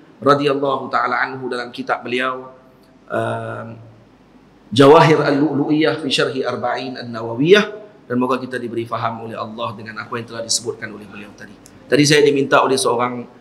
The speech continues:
ayahanda, pakcik tadi minta kepada saya dengan harapan dan, uh, intisalul amr,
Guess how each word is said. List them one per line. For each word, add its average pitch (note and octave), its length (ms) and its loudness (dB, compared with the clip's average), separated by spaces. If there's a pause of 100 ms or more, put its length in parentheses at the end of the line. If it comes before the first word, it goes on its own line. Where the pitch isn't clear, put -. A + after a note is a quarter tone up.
(100)
ayahanda, A#2 640 2 (400)
pakcik - 320 -6
tadi A#2+ 160 -2
minta A#2+ 240 -2
kepada A2+ 240 -8
saya A2+ 240 -8
dengan A2+ 320 -12
harapan A#2 400 -6
dan, A2 120 -10 (600)
uh, - 320 -14
intisalul D3 560 6
amr, D3 480 4